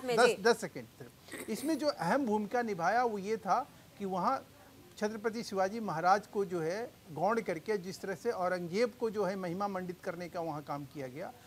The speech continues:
Speaker 1: हम्म।
Speaker 2: जिस प्रकार से वहाँ मुसलमानों को लेकर एक तुष्टीकरण की नीति और नीयत सामने कहीं दिखाई दी हमारे प्रतिद्वंदी को, जो एक हिंदुत्व का डंका बजाता था शिवसेना यूबीटी,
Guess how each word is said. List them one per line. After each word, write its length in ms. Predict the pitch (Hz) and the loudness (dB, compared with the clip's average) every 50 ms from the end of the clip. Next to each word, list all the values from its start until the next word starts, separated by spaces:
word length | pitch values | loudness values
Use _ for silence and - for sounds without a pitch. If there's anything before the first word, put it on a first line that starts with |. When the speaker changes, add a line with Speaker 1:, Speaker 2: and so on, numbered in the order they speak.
| - - | -14 -12
Speaker 1:
हम्म। 120 | 214 208 | -8 -2
Speaker 2:
जिस 180 | 143 202 202 - | -2 -2 -2 0
प्रकार 360 | - 233 220 196 233 220 226 | -2 -2 4 6 6 6 6
से 160 | 180 - 247 | 4 0 -2
वहाँ 180 | 226 220 226 220 | 2 2 2 2
मुसलमानों 600 | 214 214 190 - 220 196 196 202 214 226 247 247 | 2 -2 -4 -4 -4 2 4 4 4 4 4 2
को 120 | 226 240 | 2 2
लेकर 340 | 226 226 233 233 233 240 226 | 4 4 4 6 6 4 2
एक 120 | 233 - - - | 2 -2 -6 -10
तुष्टीकरण 500 | 214 - - 226 196 - 226 240 247 240 | -10 -8 -8 -10 -2 0 2 2 2 0
की 140 | 208 233 | -2 -2
नीति 380 | 220 208 214 247 226 - 269 254 | 0 0 0 0 0 0 2 6
और 200 | 240 233 226 208 | 6 6 6 4
नीयत 380 | 185 180 208 233 254 233 - - - - - - - - - - | 0 2 4 6 6 6 6 2 -4 -20 -20 -20 -20 -20 -16 -14
सामने 500 | - - 208 196 214 233 247 262 277 269 | -4 2 6 6 8 8 8 8 6 6
कहीं 220 | - 240 240 254 | 6 6 6 6
दिखाई 400 | 196 214 185 - 202 220 240 247 | 4 0 2 4 6 6 6 4
दी 140 | 208 240 226 | 2 2 2
हमारे 320 | 208 202 202 202 214 220 | 2 4 4 4 2 2
प्रतिद्वंदी 640 | 214 - 208 180 - 202 175 175 180 180 180 170 175 | 0 -2 -6 -6 -6 -8 -6 -4 -4 -4 -4 -6 -8
को, 300 | 170 - 220 262 269 262 - - - - - | -2 2 4 4 4 2 -2 -8 -16 -10 -2
जो 120 | 147 214 262 | 0 4 6
एक 240 | 247 240 233 - | 6 6 6 4
हिंदुत्व 460 | 202 196 214 220 208 247 - - 285 262 | 0 0 0 0 0 -2 0 0 -2 2
का 140 | - 269 247 | 4 4 4
डंका 380 | 214 226 220 226 208 269 277 | 4 4 0 4 6 8 8
बजाता 420 | 262 262 240 233 233 233 226 240 226 | 8 8 8 6 6 6 6 6 4
था 140 | 202 240 226 | 4 2 2
शिवसेना 500 | - 233 220 185 - 220 214 220 233 233 | 0 -2 -6 -4 -2 -2 -2 0 0 0
यूबीटी, 600 | 220 208 208 202 214 208 180 - 208 247 285 | 0 -2 -2 -2 -4 -4 -4 -4 -4 -4 -4